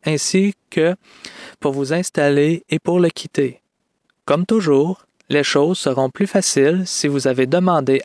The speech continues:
à l'avance qu'on vous fournisse cette aide, car la compagnie aura déjà pris des arrangements pour vous aider. Vous pouvez aussi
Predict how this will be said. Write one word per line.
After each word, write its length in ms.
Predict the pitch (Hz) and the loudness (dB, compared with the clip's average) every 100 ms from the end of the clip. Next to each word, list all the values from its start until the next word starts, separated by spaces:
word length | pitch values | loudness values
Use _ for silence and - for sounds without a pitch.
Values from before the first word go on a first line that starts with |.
| - | -2
à 120 | 175 | 0
l'avance 540 | 202 143 131 147 175 | 0 0 -2 -2 -6
qu'on 160 | - 139 | -6 -2
vous 120 | 135 | -2
fournisse 560 | - 175 151 156 175 - | -2 -4 -2 -2 -4 -10
cette 340 | - - 165 - | -8 -4 -2 -2
aide, 400 | 135 120 117 - _ - - - - | -4 -4 -14 -20 _ -20 -20 -20 -12
car 260 | - 131 117 | -4 -2 0
la 120 | 117 | -4
compagnie 600 | - 185 185 147 139 147 - | -2 -2 0 -2 -2 -4 -4
aura 220 | 135 127 | -2 0
déjà 300 | 156 160 156 | 0 0 -2
pris 260 | - - 170 | -2 -2 0
des 220 | 139 123 | 0 0
arrangements 580 | 165 190 175 139 143 165 | 0 2 0 0 0 0
pour 200 | - 165 | -4 -4
vous 220 | 175 180 | -2 0
aider. 420 | 175 160 156 - _ _ _ _ _ | -2 -2 -8 -10 _ _ _ _ _
Vous 100 | - | -6
pouvez 400 | 143 156 139 143 - - | -2 -2 0 0 0 -2
aussi 540 | 190 202 - 151 196 | -2 0 -2 0 -2